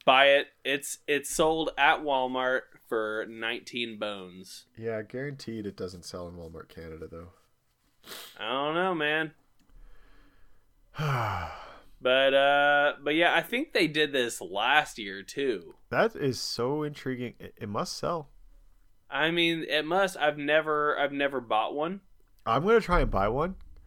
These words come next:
Speaker 2: and I'm gonna bring it camping and not tell anyone, and just randomly throw it in the fire.
Speaker 1: People are gonna be so fucking hungry, dude.
Speaker 2: And so confused. Like, "Do you smell K F C?" Be like, "What are you talking about?"
Speaker 1: <laughs> Dude, you having a stroke?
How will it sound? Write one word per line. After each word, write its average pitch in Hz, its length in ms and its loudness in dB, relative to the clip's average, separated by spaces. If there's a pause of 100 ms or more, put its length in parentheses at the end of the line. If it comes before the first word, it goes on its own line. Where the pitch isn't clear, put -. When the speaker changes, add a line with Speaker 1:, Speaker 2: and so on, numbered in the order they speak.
(460)
Speaker 2:
and 107 480 -2
I'm 110 180 -2
gonna 135 140 0
bring 113 220 -4
it 117 100 -6
camping 104 380 -6
and 92 100 -6
not 95 240 -4
tell 92 220 -6
anyone, 123 400 -8 (100)
and 110 80 -8
just 98 240 -12
randomly 92 560 -4
throw 90 300 -6
it 95 180 -6
in 92 220 -10
the 90 100 -8
fire. 92 480 -4
Speaker 1:
People 110 260 -6
are 107 80 -2
gonna 104 140 -8
be 98 140 -8
so 104 260 -2
fucking 104 380 -6
hungry, 95 400 -10
dude. 95 240 -10 (600)
Speaker 2:
And 131 440 -2
so 170 360 0
confused. 143 520 -4
Like, 117 100 -4
"Do - 60 -20
you 110 60 -14
smell 202 180 -6
K 165 160 -6
F 139 80 -8
C?" - 180 -6
Be 196 140 -4
like, 98 100 -6
"What 104 120 -8
are - 20 -8
you 175 80 -10
talking 113 340 -12
about?" - 240 -14 (400)
Speaker 1:
<laughs> - 80 -10 (880)
Dude, - 160 -6
you 160 120 6
having 330 180 -2
a - 20 -6
stroke? 127 640 -2